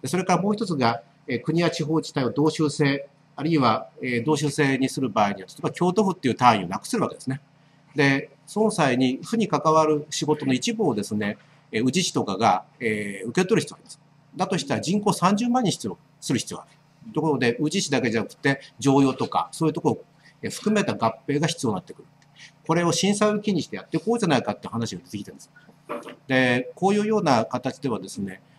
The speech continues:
えー、実は被災地を行きますと、あの、合併をして周辺部になったところほど、えー、安否確認が遅れる。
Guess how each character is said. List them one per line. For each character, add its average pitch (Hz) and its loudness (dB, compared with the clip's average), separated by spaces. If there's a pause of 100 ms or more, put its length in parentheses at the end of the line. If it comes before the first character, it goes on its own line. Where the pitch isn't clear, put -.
(160)
え 117 -10
ー、 117 -6
実 - -6
は - 2
被 139 -6
災 196 0
地 143 -2
を 110 0
行 101 -6
き - -14
ま 104 -6
す - -16
と、 113 -2 (340)
あ 113 2
の、 101 -6 (360)
合 139 2
併 208 6
を 208 2
し 202 -2
て 175 -2
周 - -2
辺 240 2
部 175 2
に 139 0
な 120 2
っ - -6
た - -6
と 147 -8
こ 147 -2
ろ 131 2
ほ 107 -8
ど、 123 2 (360)
え 113 0
ー、 - 4
安 190 6
否 208 0
確 185 0
認 113 0
が 90 -6
遅 98 -8
れ 95 -4
る。 87 -16